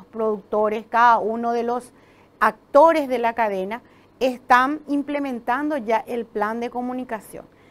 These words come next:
Están usando chefs, estamos, eh, llegando a nutricionistas, estamos llegando a los restaurantes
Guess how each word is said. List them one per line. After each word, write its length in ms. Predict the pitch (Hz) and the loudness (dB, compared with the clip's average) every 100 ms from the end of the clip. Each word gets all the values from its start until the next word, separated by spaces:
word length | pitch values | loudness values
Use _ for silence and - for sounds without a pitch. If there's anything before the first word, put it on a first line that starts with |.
| _ - | _ -12
Están 360 | 220 - 214 220 | -10 -2 -2 -2
usando 480 | 220 214 208 208 208 - | -4 -6 -4 -8 -10 -8
chefs, 440 | 277 262 262 - - _ - - | -4 -2 -4 -10 -20 _ -20 -14
estamos, 480 | 220 220 208 214 214 - | -10 0 0 0 -12 -12
eh, 400 | 214 196 190 180 | -8 -6 -6 -4
llegando 420 | 214 208 208 214 | -4 -2 -2 0
a 60 | 214 | -2
nutricionistas, 1120 | 220 208 233 226 208 220 269 269 - 220 220 _ _ _ - | -2 -6 -8 -6 -8 -4 -4 -6 -6 -8 -8 _ _ _ -16
estamos 440 | 220 226 220 233 | 0 2 2 -2
llegando 460 | 226 202 208 220 220 | -2 -2 -2 -2 -2
a 100 | 220 | -2
los 160 | 220 | -4
restaurantes 1040 | 233 233 - 202 202 233 285 269 220 233 | -10 -12 -6 -4 0 2 2 -2 -6 -10